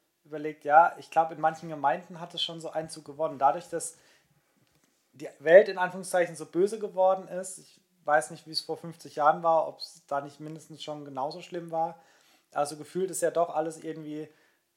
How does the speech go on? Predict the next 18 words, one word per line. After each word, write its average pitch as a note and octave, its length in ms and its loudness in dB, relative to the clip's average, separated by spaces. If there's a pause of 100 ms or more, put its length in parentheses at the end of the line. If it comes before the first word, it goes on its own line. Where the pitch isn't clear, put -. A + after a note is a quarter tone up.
(320)
egoistischer E3 640 -4
geworden F3 640 -2 (320)
und D3+ 440 -8 (220)
dass D3 200 -6
dann D#3+ 440 -2 (840)
manche D3+ 280 -12
Christen F3 340 -14
sich D#3+ 220 -12
auch D3+ 100 -8
wieder D#3 300 2
so D3+ 160 -8
mehr D3+ 220 -6
zurückziehen D#3 640 -10
wollen, C3 460 -2
so C#3 280 -14
dieser C#3 320 -14
Klostergedanke D3+ 880 -4
wieder C#3 380 -8